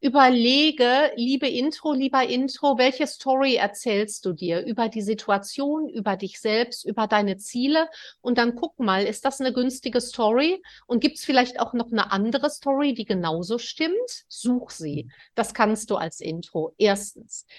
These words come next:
Zweitens, nimm dir deinen Raum. Souveränität, intro und extrovertiert hat immer was damit zu tun, dass du dir deinen Raum nimmst. Also bitte nimm ihn. Und drittens, jetzt ende ich, äh, schon wegen der Gastgeberin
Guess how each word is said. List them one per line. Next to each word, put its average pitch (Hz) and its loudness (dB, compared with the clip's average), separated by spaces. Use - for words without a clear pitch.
Zweitens, 311 4
nimm 233 4
dir 277 4
deinen 214 2
Raum. 175 2
Souveränität, 254 2
intro 277 0
und 254 -2
extrovertiert 220 -2
hat 190 -2
immer 311 0
was 277 2
damit 240 0
zu 233 -4
tun, 226 -4
dass 214 -4
du 233 -4
dir 220 -2
deinen 196 0
Raum 226 2
nimmst. 170 -4
Also 196 -2
bitte 226 -2
nimm 208 2
ihn. 151 -10
Und 226 6
drittens, 403 2
jetzt 226 4
ende 359 6
ich, - 0
äh, 247 4
schon 254 2
wegen 269 2
der 233 2
Gastgeberin 226 0